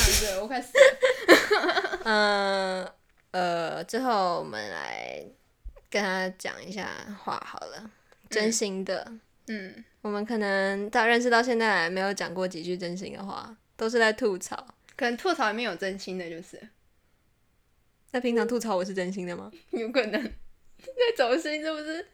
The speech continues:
Speaker 2: 不录了。<laughs> 祝他的生日快乐。
Speaker 1: 好，生日快乐。
Speaker 2: 我们要讲一下真心的话吗？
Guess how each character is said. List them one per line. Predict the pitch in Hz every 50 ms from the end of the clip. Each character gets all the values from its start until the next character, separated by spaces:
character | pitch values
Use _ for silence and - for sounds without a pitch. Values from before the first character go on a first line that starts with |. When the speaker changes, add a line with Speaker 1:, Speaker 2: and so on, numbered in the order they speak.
| _ - 523 -
Speaker 2:
不 | 262
录 | 269
了。 | 311 311 294 277 262
<laughs> | 302 - 539 587 - - 539 - 381 554 571 679 539 571 - - - - - - - 571 571 - - - - - - 1077 - - - - 622 605 554 554 622 622 605 - - - - - - -
祝 | - - 311
他 | 302 381 285 269
的 | 269 262
生 | 269 262 254
日 | 254 269 254
快 | - 277 269 240 233 226
乐。 | 233 233 - - - - - - - - 311 320 320 - 605 587 554 - - - - - - - 640 659 - - - - - - - - 587 640 587 466
Speaker 1:
好， | - 294 233 233
生 | 247 - 277 277
日 | 294 339
快 | 330 - 403 370 370
乐。 | 381 381 359 320 269 202 233 - - - 220
Speaker 2:
我 | 220
们 | 226 254
要 | 294 359
讲 | - 233 196
一 | 302
下 | 269 277 285
真 | 285 285 254 277
心 | 294 294 277
的 | 254 254
话 | 294 311 262 240 233
吗？ | 220 214 208 196 208 214 240 240